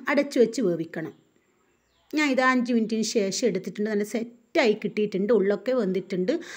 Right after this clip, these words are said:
അപ്പോൾ ഇത് ചൂടോടെ കഴിക്കാനായിട്ട് നല്ലൊരു ടേസ്റ്റിയാണ്. അപ്പം ചീസും ടൊമാറ്റോ സോസും എല്ലാം കൂടി ആകുമ്പോൾ നല്ലൊരു രസമാണ്. അപ്പോൾ എല്ലാവരും ഈ ഒരു ഈസി ആയിട്ടുള്ള പിസ്സ തയ്യാറാക്കി നോക്കണം. അത്രയ്ക്ക് ടേസ്റ്റിയാണ് കേട്ടോ.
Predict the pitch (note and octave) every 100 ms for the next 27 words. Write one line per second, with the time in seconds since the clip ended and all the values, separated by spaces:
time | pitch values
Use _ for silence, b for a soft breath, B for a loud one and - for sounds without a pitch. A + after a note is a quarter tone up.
0 | B - - G#3 A#3+ A#3+ G3 G#3+ A#3 B3+
1 | G#3 F3+ A3 G#3+ G#3+ G#3+ D3 B2 F#3 C4+
2 | D4 B3 B3 F#3 F#3+ - B3 F#3+ F#3+ A#3+
3 | A#3+ B B - F3 F#3 A#3 A3 A#3 G3+
4 | - C#4+ A#3 A#3+ - _ _ _ A#3 G3+
5 | G3 G#3+ G#3+ C4 A#3 A#3+ A#3 - G#3+ A3
6 | C4 B3 A3+ A#3+ A3+ A3+ D#4+ B3+ G3 -
7 | G#3 G3+ F#3+ F#3 G3 B3+ C#4 F#3 G#3 -
8 | F#3+ F#3+ F#3+ - G3+ A#3+ C4+ D4 F3+ F3+
9 | F3+ G3 C4 - B B G#3+ F#3 B3 -
10 | G3+ F3 F3 G#3 A3 A#3 F3+ F3 G#3+ G#3
11 | G#3 - F4 E4+ A#3+ G3 F3+ F#3 - F3+
12 | F3 E3 F#3